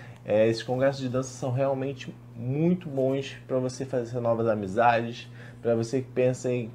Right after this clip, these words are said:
conhecer culturas diferentes. É, é maravilhoso.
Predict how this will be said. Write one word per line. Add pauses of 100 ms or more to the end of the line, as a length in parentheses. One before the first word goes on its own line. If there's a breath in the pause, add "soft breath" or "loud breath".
(140)
conhecer
culturas
diferentes. (420 loud breath)
É,
é
maravilhoso.